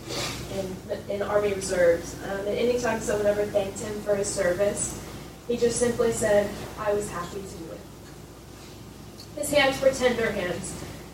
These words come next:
He loved Grandma for over sixty years in tender and deep ways that showed me what to look for in a spouse and left an impression on each of us. I don't think he ever passed up an opportunity to hold a baby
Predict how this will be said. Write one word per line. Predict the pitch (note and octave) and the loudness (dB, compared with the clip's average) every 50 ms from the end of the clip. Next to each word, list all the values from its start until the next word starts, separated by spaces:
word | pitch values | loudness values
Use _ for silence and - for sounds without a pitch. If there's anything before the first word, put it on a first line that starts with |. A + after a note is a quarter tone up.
| - - - - | -18 -18 -4 -2
He | C4+ | 2
loved | C#4 C4+ C4+ C4+ C4+ - | 6 6 6 6 6 6
Grandma | C4+ C4 B3 B3 B3+ C4 C4 C4+ | 6 6 6 6 6 4 4 4
for | - C#4 B3+ | 2 4 4
over | A#3+ A3+ A#3+ A#3+ B3 | 4 6 8 6 6
sixty | - - D4 D4 C#4+ - D4 C4+ | 6 4 0 0 -2 -2 -2 2
years | B3+ B3 A3+ A3+ A3+ A3+ A#3 - - - | 4 4 4 6 4 4 4 2 0 -4
in | A3+ A3+ A3+ | -4 -4 -6
tender | - - C#4 C4+ C4 B3+ C4+ C4 C4 | -4 -2 0 0 2 6 6 8 8
and | B3+ - A#3 A#3 A#3 | 6 4 0 -2 -2
deep | A#3+ B3+ B3 B3+ - - | -2 -2 -2 -2 -2 0
ways | A#3 G#3+ G#3 G#3 G#3 G#3 G#3+ - - - - - - | 2 4 4 4 4 2 0 -2 -6 -8 -8 2 4
that | B3+ B3+ B3 - | 6 6 6 4
showed | - C#4 B3+ B3 A#3+ B3 | 6 6 6 6 6 4
me | C4 C4+ C4+ C4 | 2 2 4 4
what | B3+ C4 - - | 4 4 4 4
to | C4+ B3+ | 4 4
look | B3 A#3+ A#3+ | 4 4 2
for | - - C4+ B3+ - - | 0 2 4 4 4 4
in | - A#3+ | 2 -2
a | A#3+ A#3+ | -2 -4
spouse | - - - G#3+ G3+ G3+ G#3 G#3 - - - - - - - - - - - - - - - | -4 -4 -2 -2 0 0 -2 -2 -4 -8 -10 -10 -12 -12 -14 -14 -16 -16 -16 -18 -12 -2 2
and | A#3+ A#3 B3 A#3+ | 4 4 6 6
left | B3 B3 B3+ B3+ B3 - | 6 6 6 4 2 2
an | B3 B3+ A#3+ | 2 2 2
impression | A#3 A3 G#3+ A3+ A3 A3+ A3 A3 A3+ A3 G#3+ | 2 0 -2 -4 -4 -4 -4 -4 -6 -6 -4
on | G#3+ G#3+ A3 G#3 G3+ G3+ F#3+ | -6 -6 -6 -6 -8 -8 -10
each | G3 G#3 | -10 -6
of | G3+ | -4
us. | G3+ G3+ - - - - - - - - - - - - - | -4 -4 -4 -8 -10 -10 -10 -10 -12 -12 -14 -14 -12 -2 4
I | B3 B3+ | 6 8
don't | B3 B3+ B3 | 8 6 6
think | - C4+ B3+ A#3+ - | 4 4 4 4 2
he | - B3+ A#3 G3+ - - | 0 -4 -6 -6 0 6
ever | C4+ C4 C4 C#4 C#4+ C4+ - - | 6 8 8 8 6 6 4 4
passed | A#3+ A#3+ A3+ A3 - A#3+ | 4 2 2 2 4 2
up | A#3+ A3+ A#3 | 2 2 0
an | - - | -2 -2
opportunity | G#3+ G#3 A3+ A3+ A3+ A3+ A3+ A3 - A#3+ A3+ A3+ | -2 -2 -2 -2 -2 -4 -4 -4 -2 -2 -2 -2
to | - | -2
hold | - - G3+ G3+ G3+ G3+ - - G3 | -2 -2 -2 -2 -2 -4 -8 -12 -12
a | F#3+ G3 | -8 -6
baby | G3+ F#3+ F#3 F3+ | -6 -6 -6 -8